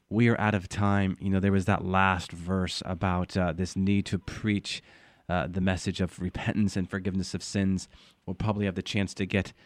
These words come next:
uh, into that subject matter, just not preaching, but specifically with that message in future weeks. I look forward to that.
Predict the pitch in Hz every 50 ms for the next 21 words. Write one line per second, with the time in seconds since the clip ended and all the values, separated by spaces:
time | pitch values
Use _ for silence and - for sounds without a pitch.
0 | - - _ _ - 90 90 87 85 - - 101 104 95 101 90 82 82 82 87
1 | - 101 104 - - - - 104 90 90 98 92 - 98 92 90 92 90 82 -
2 | 107 101 - - 101 101 98 98 95 - - - _ - - - 101 95 - -
3 | 101 92 90 87 90 - - - - 95 - - 98 90 98 - - 95 92 90
4 | - - 95 85 82 87 90 87 90 - - 90 - - - - 87 85 - 98
5 | 98 92 - - 87 92 92 - - 95 87 87 85 - - 101 92 92 90 92
6 | 85 98 95 92